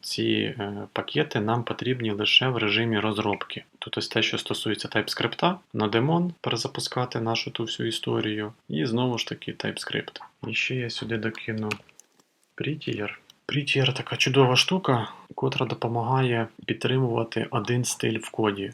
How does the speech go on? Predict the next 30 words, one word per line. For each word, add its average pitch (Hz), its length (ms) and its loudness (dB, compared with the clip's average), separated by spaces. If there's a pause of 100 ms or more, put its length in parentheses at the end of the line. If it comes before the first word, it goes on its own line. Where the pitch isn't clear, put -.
(140)
Тобто 104 220 -4
те 120 140 -2
все 117 200 0
діло 107 320 0
форматується 113 800 0
в 104 60 -4
залежності 113 560 -2
від - 160 -20
того, 113 340 -2
що 117 300 -2
прописано 107 920 0
і 101 200 -2
погоджено 104 680 0
в - 280 -14
команді 104 480 0
по 104 180 -6
розробці. 101 600 -4 (100)
Довжина 107 580 2
стрічки, 117 680 2 (180)
які 110 260 -2
повинні 110 440 0
бути 101 680 0 (240)
лапки, 143 680 -4
там 101 220 -6
багато 110 580 0
різних 104 360 -4
приколів 143 420 -2
можна 110 220 -2
записати, 104 800 -6
і 104 880 -6